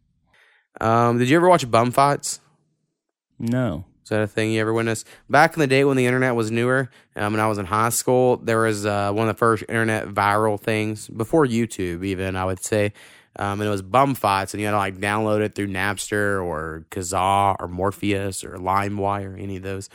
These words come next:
Speaker 1: Um, and I'm sure you could also order it online. But basically, they would go around with this camera, and they found these homeless men, bums, and they would, like, be like, "Hey, we'll give you this much money to smoke fucking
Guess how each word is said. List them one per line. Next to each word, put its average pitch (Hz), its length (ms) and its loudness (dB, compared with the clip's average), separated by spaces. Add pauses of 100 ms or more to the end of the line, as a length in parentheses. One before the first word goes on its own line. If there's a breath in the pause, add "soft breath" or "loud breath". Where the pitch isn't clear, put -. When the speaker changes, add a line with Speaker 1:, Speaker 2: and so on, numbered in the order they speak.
(420 loud breath)
Speaker 1:
Um, 107 360 2 (1500)
and 131 100 0
I'm 151 120 2
sure 185 160 2
you 151 60 4
could 135 80 2
also 117 200 2
order 107 200 2
it 101 60 0
online. 98 320 0 (260 loud breath)
But 123 120 0
basically, 180 300 4
they 135 80 4
would 127 100 2
go 143 60 2
around 135 200 2
with - 80 -2
this - 60 -4
camera, 151 300 0
and 110 80 -4
they 107 80 -4
found 120 240 -2
these 107 140 -4
homeless 123 400 0
men, 101 360 -4 (340 soft breath)
bums, 107 520 0 (280 soft breath)
and 107 160 -2
they 113 120 2
would, 113 280 2
like, 113 440 0
be 117 120 2
like, 110 260 2
"Hey, 135 220 4
we'll 110 80 0
give 117 180 0
you 117 80 2
this 117 160 0
much 117 220 0
money 123 220 2
to 104 100 0
smoke - 720 -4
fucking 113 680 -2